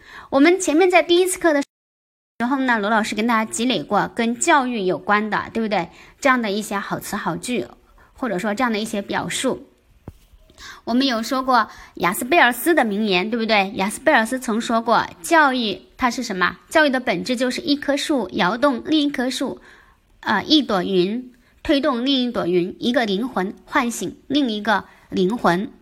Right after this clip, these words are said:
我们跟着一起来回忆一下啊。那除了这个，我们还谈到了什么？教育是一项什么样的事业啊？大家还有没有印象？我们是不是谈到过，教育是一项以情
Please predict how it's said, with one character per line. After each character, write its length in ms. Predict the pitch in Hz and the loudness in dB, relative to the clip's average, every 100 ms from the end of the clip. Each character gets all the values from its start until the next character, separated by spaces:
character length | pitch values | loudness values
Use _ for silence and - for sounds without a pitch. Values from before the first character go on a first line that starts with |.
| - _ - | -20 _ -10
我 80 | - | -2
们 240 | 202 226 | -2 -2
跟 140 | - 269 | 0 0
着 60 | |
一 120 | 262 269 | 0 -2
起 160 | - | -2
来 140 | 185 185 | -4 -4
回 180 | 180 | -4
忆 180 | 165 285 | -2 0
一 60 | 214 | -2
下 140 | - | -2
啊。 280 | - 185 - - - - | -2 -2 -4 -16 -20 -2
那 160 | 320 339 | 4 4
除 160 | 294 | 4
了 100 | 320 | 2
这 160 | 302 339 | 4 4
个， 140 | 269 | 4
我 40 | 208 | 2
们 140 | 233 | 0
还 140 | 220 | -2
谈 220 | 226 220 214 | 0 0 2
到 100 | 240 | 2
了 100 | 226 | 2
什 120 | 220 | 2
么？ 260 | 185 180 - - - _ | 2 2 -2 -20 -20 _
教 460 | - 349 330 285 247 | 0 6 8 8 2
育 460 | 262 254 214 190 190 - | 0 0 0 -4 -8 -8
是 220 | - 330 | 0 2
一 80 | 285 | 2
项 200 | 269 247 | 0 0
什 120 | 202 | 0
么 60 | |
样 120 | 233 254 | 0 0
的 100 | 233 | -2
事 280 | - 339 | 0 2
业 200 | 294 294 | 2 2
啊？ 220 | 254 214 220 | 4 2 2
大 100 | 262 | 0
家 100 | 233 | 0
还 140 | 220 220 | -2 -2
有 60 | |
没 100 | 196 | 0
有 80 | 208 | 0
印 160 | 254 247 | 0 -2
象？ 340 | 233 190 180 | 0 0 -2
我 80 | - | -4
们 100 | 220 | -2
是 100 | 226 | -2
不 60 | 247 | -6
是 60 | |
谈 180 | 247 185 | -4 -4
到 100 | 208 | -4
过， 260 | 214 180 - - - - | -2 -2 -4 -12 -20 -8
教 320 | - 370 349 | 4 6 6
育 180 | 330 311 | 4 0
是 160 | 302 330 | 0 0
一 120 | 285 | 0
项 220 | 285 269 | 0 0
以 220 | 214 190 | 0 -2
情 440 | 165 - 196 240 | -4 -4 -2 -2